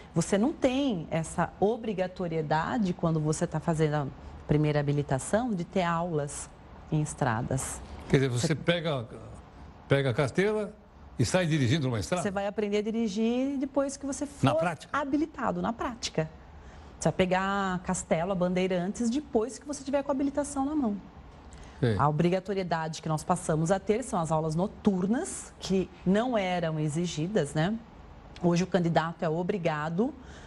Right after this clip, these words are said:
Speaker 1: a, são vinte horas aula, com a obrigatoriedade de uma aula noturna.
Speaker 2: Uma?
Speaker 1: Uma aula
Speaker 2: Uma
Speaker 1: noturna.
Speaker 2: também não resolve nada.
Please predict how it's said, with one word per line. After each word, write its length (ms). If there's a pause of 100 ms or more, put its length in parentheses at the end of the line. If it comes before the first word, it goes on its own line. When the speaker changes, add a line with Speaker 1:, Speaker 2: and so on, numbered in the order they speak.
(160)
Speaker 1:
a, 920 (220)
são 240
vinte 380
horas 460 (160)
aula, 640 (400)
com 60
a 80
obrigatoriedade 1080
de 140
uma 180
aula 240
noturna. 680
Speaker 2:
Uma? 260 (220)
Speaker 1:
Uma 140
aula 180
Speaker 2:
Uma 120
Speaker 1:
noturna. 220
Speaker 2:
também 240
não 80
resolve 400
nada. 280